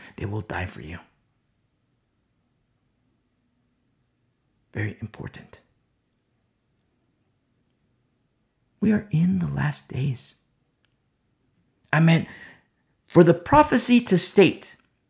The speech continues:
that judgment comes first to the house of God, that judgment comes first to the church, that says a lot about the shepherds. That says a lot about the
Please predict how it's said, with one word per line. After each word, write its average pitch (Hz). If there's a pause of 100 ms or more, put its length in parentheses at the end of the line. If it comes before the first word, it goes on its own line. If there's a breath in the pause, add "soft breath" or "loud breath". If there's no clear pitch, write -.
(300 loud breath)
that 143
judgment 170
comes 151
first 156
to -
the 113
house 135
of 104
God, 104 (560 soft breath)
that 131
judgment 165
comes 139
first -
to -
the 123
church, - (1800)
that 196
says 247
a 143
lot 180
about 120 (300)
the 117
shepherds. - (2250)
That 208
says 277
a 214
lot 233
about 143
the 147